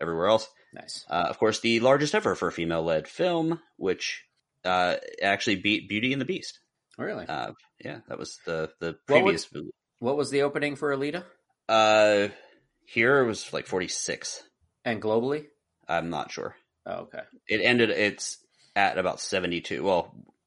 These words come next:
Speaker 1: it was at seventy-two last week when I looked.
Speaker 2: Oh,
Speaker 1: Uh,
Speaker 2: but
Speaker 1: for
Speaker 2: nowhere
Speaker 1: not,
Speaker 2: close to
Speaker 1: not
Speaker 2: four hundred and fifty-five.
Speaker 1: No, I'm talking, well, seventy-two here, not, I don't know, with one in the, in the world, 'cause I, I did not see. So, guys,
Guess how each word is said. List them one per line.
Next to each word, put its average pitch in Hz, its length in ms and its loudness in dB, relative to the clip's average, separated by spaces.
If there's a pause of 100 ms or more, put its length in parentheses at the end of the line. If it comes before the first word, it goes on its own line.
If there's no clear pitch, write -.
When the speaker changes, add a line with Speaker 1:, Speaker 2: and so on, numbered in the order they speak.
Speaker 1:
it 101 80 2
was 101 120 0
at 104 120 -6
seventy-two 92 600 -2
last 76 360 -4
week 65 280 -6 (120)
when 78 140 -10
I 73 80 -6
looked. 64 280 -6 (440)
Speaker 2:
Oh, - 60 0
Speaker 1:
Uh, 127 180 6
Speaker 2:
but 127 140 2
Speaker 1:
for - 40 2
Speaker 2:
nowhere 160 260 8
Speaker 1:
not, - 80 -2
Speaker 2:
close 147 220 4
to 113 60 2
Speaker 1:
not 110 140 4
Speaker 2:
four 117 220 4
hundred 123 300 2
and 101 100 -10
fifty-five. 95 560 -2 (540)
Speaker 1:
No, 101 340 2
I'm 101 140 4
talking, 107 200 2
well, 92 360 4
seventy-two 92 580 0
here, 80 300 -4 (340)
not, 85 340 2 (440)
I 80 100 -2
don't 85 100 -2
know, 82 140 -2
with 78 180 -6
one 82 160 -6
in 80 140 -6
the, 78 220 -4 (200)
in 80 80 -8
the 76 60 -6
world, 78 240 -4
'cause - 100 -12
I, 80 100 -2 (100)
I 71 180 -8 (160)
did 57 100 -8
not - 160 -8 (180)
see. - 280 -8 (320)
So, 82 280 -2 (440)
guys, 151 420 4